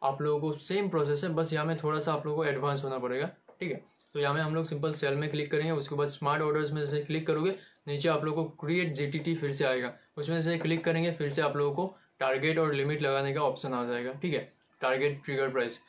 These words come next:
तो हम लोग टारगेट ट्रिगर प्राइस में आप लोग दे सकते हो, यहाँ में देख सकते हो येस बैंक जो ट्रेड हो रहा है बाईस तेईस रुपये में ट्रेड हो रहा है। तो अभी आप लोगों को इसमें टारगेट लगाना है जो भी आप लोगों को चाहिए। सपोज करते हैं हमको चाहिए छब्बीस से पच्चीस रुपये, तो पच्चीस रुपये का अगर हम लोग टारगेट लगाना चाहते हैं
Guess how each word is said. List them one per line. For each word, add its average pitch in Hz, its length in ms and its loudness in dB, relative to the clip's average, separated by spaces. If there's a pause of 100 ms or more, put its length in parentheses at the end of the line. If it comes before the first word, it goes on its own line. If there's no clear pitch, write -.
(200)
तो 147 60 0
हम 139 180 2
लोग 151 140 0
टारगेट 151 320 4
ट्रिगर 156 220 2
प्राइस 151 240 2
में 156 80 0
आप 143 80 -2
लोग 147 140 0
दे 143 120 2
सकते 147 220 -2
हो, 156 60 0
यहाँ 135 140 2
में 147 100 0
देख 151 160 0
सकते - 180 -2
हो 156 60 2
येस 139 360 0
बैंक 151 180 0
जो 147 140 2
ट्रेड 147 220 2
हो 143 100 2
रहा 139 120 2
है 139 80 0
बाईस 131 280 2
तेईस 147 200 -2
रुपये 139 180 0
में 139 180 0
ट्रेड 135 200 2
हो 135 80 2
रहा 143 100 2
है। 175 100 -2 (260)
तो 147 120 2
अभी 156 120 2
आप 151 160 2
लोगों 151 180 0
को 156 80 0
इसमें 147 240 -4
टारगेट 135 320 2
लगाना 135 300 2
है 143 80 0
जो 131 100 0
भी 131 80 -2
आप 131 140 0
लोगों 135 160 0
को 135 60 -2
चाहिए। 123 340 -4 (200)
सपोज 151 240 -2
करते 156 200 -2
हैं 147 60 0
हमको 139 240 -2
चाहिए 147 280 0
छब्बीस 151 520 -4
से 160 80 2
पच्चीस 139 340 -2
रुपये, 127 200 -2 (280)
तो 147 100 -2
पच्चीस 160 340 0
रुपये 165 180 2
का 165 80 4
अगर 160 140 4
हम 156 120 0
लोग 151 140 -2
टारगेट 135 260 2
लगाना 135 320 2
चाहते 135 260 0
हैं 160 120 -8